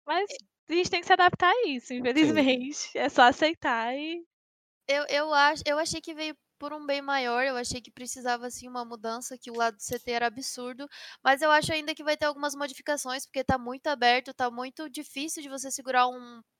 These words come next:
Speaker 2: um, uma parte só. Eu, eu jogo de Cypher, e aí eu, eu, geralmente eu seguro B, né? Na splitzinha ali, eu boto minhas traps, seguro B e tal. Aí eu não tava conseguindo segurar B, eu falei, "Pô, pareda B aqui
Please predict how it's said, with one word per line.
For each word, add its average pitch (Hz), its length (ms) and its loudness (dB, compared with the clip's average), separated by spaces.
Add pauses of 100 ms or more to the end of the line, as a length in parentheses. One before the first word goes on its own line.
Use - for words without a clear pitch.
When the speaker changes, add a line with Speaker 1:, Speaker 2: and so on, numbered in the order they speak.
(240)
Speaker 2:
um, 240 280 -18
uma 262 240 2
parte 262 320 4
só. 226 320 -2 (420)
Eu, 294 220 8
eu 302 120 4
jogo 302 200 0
de 339 80 -10
Cypher, 240 520 2 (440)
e - 40 2
aí 262 280 6
eu, 320 100 4
eu, 302 140 6
geralmente 330 540 -2
eu 359 60 -6
seguro 370 360 -4
B, 302 180 6
né? 285 240 -2
Na 277 180 -2
splitzinha 285 760 -8
ali, 294 260 -2
eu 330 100 -2
boto 262 280 -2
minhas 277 200 -6
traps, 311 300 -2
seguro 294 300 -10
B 277 160 0
e 302 40 -4
tal. 233 240 2 (320)
Aí 359 200 6
eu 381 60 2
não 415 100 -6
tava 392 240 6
conseguindo 392 360 -10
segurar 370 340 4
B, 381 100 2
eu 311 120 6
falei, 311 220 2
"Pô, 349 180 2
pareda 277 520 6
B 294 160 4
aqui 302 440 2